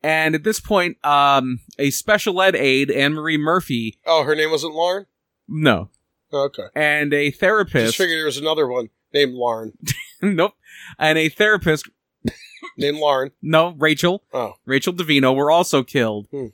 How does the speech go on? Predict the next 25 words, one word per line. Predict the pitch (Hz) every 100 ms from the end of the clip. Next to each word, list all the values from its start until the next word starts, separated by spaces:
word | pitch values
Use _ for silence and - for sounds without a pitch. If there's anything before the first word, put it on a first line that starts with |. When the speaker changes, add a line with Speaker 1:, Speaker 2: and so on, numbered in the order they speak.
| _ _
Speaker 1:
And | 202 214
at |
this | 262 277
point, | - 214 190 165
Lanza's | 165 185 175 170
primary | - 170 165 160
weapon | 151 151 147 135
was | 135 139 123 -
his | 135
mother's | 143 143 143 131
A | 127 147
R | 143
fifteen | - 143 - 120
assault | 110 131 85
rifle. | 95 85 76 87 _ _ _ _ _ _ _ _ _ -
All | 240 277
this | 277
happened | 247 208 190
very | 160 175 165
quickly. | - 170 143 135
Like | 147
I | 160
said, | 202 185
he | 185
Speaker 2:
Obama! | 247 262 247 233